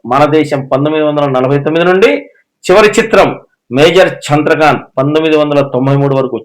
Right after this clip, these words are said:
చివరిగా విడుదలైన చిత్రం శ్రీ శ్రీనాథ కవి సార్వభౌముడు. నటుడిగా, దర్శకుడిగా, నిర్మాతగా, స్క్రీన్ ప్లే మరియు కథా రచయితగా రాణించిన నటరత్న ఎన్టీఆర్ పద్మశ్రీ,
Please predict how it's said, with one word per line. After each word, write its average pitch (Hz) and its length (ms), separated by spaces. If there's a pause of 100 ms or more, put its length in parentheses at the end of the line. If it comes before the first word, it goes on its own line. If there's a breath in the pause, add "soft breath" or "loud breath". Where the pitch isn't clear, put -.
చివరిగా 196 280
విడుదలైన 196 360
చిత్రం 180 480 (340)
శ్రీ 151 380 (180)
శ్రీనాథ 175 640 (560)
కవి 156 160
సార్వభౌముడు. 143 920 (180)
నటుడిగా, 202 720 (280)
దర్శకుడిగా, 180 760 (300)
నిర్మాతగా, 151 800
స్క్రీన్ 165 480
ప్లే 175 140
మరియు 156 360
కథా 147 240
రచయితగా 143 520
రాణించిన 131 400
నటరత్న 135 560
ఎన్టీఆర్ 139 500 (520 loud breath)
పద్మశ్రీ, 202 720